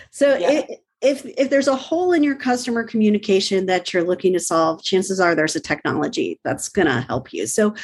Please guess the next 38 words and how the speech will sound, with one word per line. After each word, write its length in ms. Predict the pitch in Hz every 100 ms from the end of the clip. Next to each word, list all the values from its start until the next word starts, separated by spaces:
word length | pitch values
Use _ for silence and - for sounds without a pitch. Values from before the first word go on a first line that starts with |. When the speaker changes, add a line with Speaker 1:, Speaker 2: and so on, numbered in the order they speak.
| - - - -
Speaker 1:
think 220 | 262 277
about 360 | 269 254 254 -
innovative 540 | 185 226 214 220 202
uses 680 | 180 196 196 202 196 196 196
for 160 | -
communication 680 | 180 190 185 175 180 180 180
and 100 | 175
technology. 600 | - 165 175 160 175 160
Think 260 | 165 226 226
outside 400 | 220 214 190 185
the 80 | 170
box. 380 | 165 165 165 -
At, 240 | 190 220 220 - - -
and, 200 | 247 247
and 120 | 254
there's 240 | 262 254 247
a 80 | 240
lot 200 | 247 277
of 80 | 285
communities 600 | 262 247 254 240 214 202
out 260 | 196 208
there 240 | 208 180 175
where 160 | 180
you 180 | 180 185
can 140 | 180 170
ask 380 | 139 185 -
questions, 880 | - 190 185 - 196 180 175 180 180 - - -
you 140 | 180 180
can 180 | 190 170
engage, 800 | 160 165 180 180 175 175 - 175
like 340 | 175 185 185
the, 380 | - 196 175 170
um, 580 | - 170 160 160 147 -
the 140 | 175
Selling 360 | 160 - 180 170
New 140 | 170
Homes 300 | 165 175 170
Online. 640 | 170 165 165 160 165 165